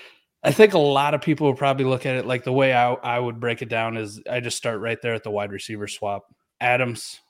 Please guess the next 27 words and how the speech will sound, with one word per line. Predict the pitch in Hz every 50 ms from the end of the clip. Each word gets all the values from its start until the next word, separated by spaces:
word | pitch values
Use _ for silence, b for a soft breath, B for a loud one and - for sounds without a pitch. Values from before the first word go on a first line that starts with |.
| _ _ -
or | 120 110 110 107 107 104 - -
any | 131 123 120 113
of | 110 107
those | 107 104 101 104
wide | 107 101 98 95
receivers. | 95 98 - - - - 104 - -
Well, | 113 107 110
I'm | 110 110
taking | - 113 107 98 107 101 - - -
Adams | 107 107 107 107 107 104 104 104
over | 104 104 104 104 104 104 101
'em. | 101 104 101 _ - -
Now | 120 120 120 113 113
I | 113
get | 113 120 120 120
it | 113 -
for | - - 120 113
the | 107 110 107
long | 107 110 110 110 110 113 113
term. | - - 113 113 113 107
You | 107 104
probably | - 117 107 104 104 104
want | 101 104 104 101 104 -
the, | 104 101 104
the | 101 104 110
younger | 104 104 104 101 98 101 98
guys. | 101 98 101 101 104 -